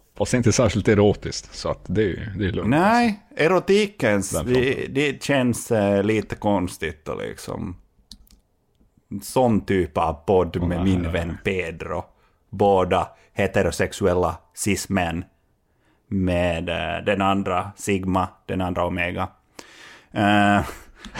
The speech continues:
Speaker 2: om ni ve-, vill veta vem som är vem så kolla gärna in på, eh, Manosfära-avsnittet där vi gjorde det här ytterst vetenskapliga
Speaker 1: Precis.
Speaker 2: testet för att, eh, kolla
Speaker 1: Mm.
Speaker 2: vem är vad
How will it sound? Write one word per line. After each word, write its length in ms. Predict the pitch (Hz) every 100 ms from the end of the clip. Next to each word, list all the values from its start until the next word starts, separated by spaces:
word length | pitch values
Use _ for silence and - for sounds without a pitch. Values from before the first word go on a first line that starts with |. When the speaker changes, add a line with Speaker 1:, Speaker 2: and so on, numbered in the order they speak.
| -
Speaker 2:
om 200 | 123 127
ni 100 | 135
ve-, 340 | 117 120 117 -
vill 320 | 123 131 120
veta 400 | 120 117 113 107
vem 240 | 95 92
som 180 | 90 95
är 60 | 87
vem 400 | 98 101 90 92
så 160 | -
kolla 340 | 98 104 98 98
gärna 360 | 92 92 92
in 240 | 98 101 92
på, 420 | - 85 85 82
eh, 260 | 82 85 90
Manosfära-avsnittet 1200 | 104 85 - - 90 90 87 - 120 - - -
där 200 | - 65 -
vi 240 | 69 95
gjorde 420 | 101 98 90 87
det 120 | 82 87
här 400 | 98 92 104 -
ytterst 500 | - 104 - 98 -
vetenskapliga 760 | 113 98 104 107 107 104 117 104
Speaker 1:
Precis. 60 | 101 131 - -
Speaker 2:
testet 260 | 92 - - -
för 220 | - -
att, 260 | 135 120 -
eh, 60 | 110 107 113
kolla 400 | 127 113 104 - - 110 - 101 101
Speaker 1:
Mm. 120 | 113
Speaker 2:
vem 240 | 135 117
är 60 | 104
vad 460 | 117 101 85 95